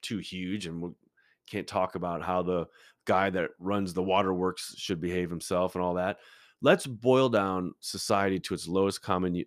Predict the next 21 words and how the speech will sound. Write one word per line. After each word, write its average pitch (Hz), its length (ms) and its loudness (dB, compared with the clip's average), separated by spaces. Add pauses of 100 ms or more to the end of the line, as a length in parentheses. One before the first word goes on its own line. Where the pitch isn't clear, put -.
its 80 180 -8
lowest 107 360 2
unit, 92 400 -2 (560)
and 110 140 2
that 117 180 4
is 107 160 2
the 110 80 -2
household. 101 680 -2 (680)
So - 140 -4
let's 139 240 4
talk 151 260 2
about 135 240 0
household 113 480 2
management, 90 720 -2 (540)
um, 90 500 -2 (760)
and, 101 140 -2
and 87 420 -6 (280)
what 143 200 4
justice 117 580 2
looks 104 300 -2
like, 82 420 -6